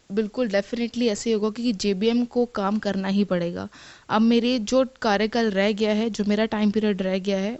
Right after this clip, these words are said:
उसके अंदर definitely जेबीएम को काम करने की अकल आ जाएगी। जो भी उनके मैन पावर्स कम हैं या कुछ भी ऐसा कम है,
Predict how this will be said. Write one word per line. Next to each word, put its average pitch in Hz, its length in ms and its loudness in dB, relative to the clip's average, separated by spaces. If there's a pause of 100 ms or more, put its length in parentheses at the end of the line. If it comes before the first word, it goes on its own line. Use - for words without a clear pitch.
उसके 233 340 -4
अंदर 208 320 -2
definitely 208 720 0 (360)
जेबीएम 226 500 2
को 247 220 4
काम 220 320 -2
करने 208 300 -2
की 202 120 -4
अकल 208 320 0
आ 196 100 6
जाएगी। 175 480 -2 (520)
जो 214 200 4
भी 208 100 2
उनके 247 300 4
मैन 202 280 0
पावर्स 220 340 2
कम 226 260 0
हैं 233 220 0
या 233 120 0
कुछ - 260 -2
भी 330 80 4
ऐसा 247 220 2
कम 185 280 -2
है, 180 100 -10